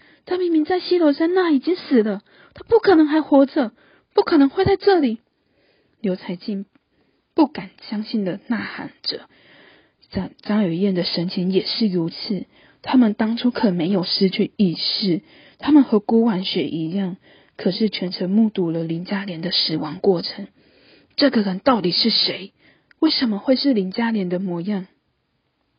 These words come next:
愚蠢的人类，我为什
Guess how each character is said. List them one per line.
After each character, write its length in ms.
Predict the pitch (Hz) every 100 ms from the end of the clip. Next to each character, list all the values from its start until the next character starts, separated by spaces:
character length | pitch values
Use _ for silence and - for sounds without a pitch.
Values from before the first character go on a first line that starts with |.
| _ _ _ _ _ - - - - _ _
愚 260 | 202 190 - _ -
蠢 280 | - 180 175 _
的 220 | 196 180 - _ _ _
人 240 | 185 170 - _
类， 280 | 240 208 - _
我 260 | - 190 - _ _ _ _
为 260 | 254 214 _ _ _
什 280 | - - 165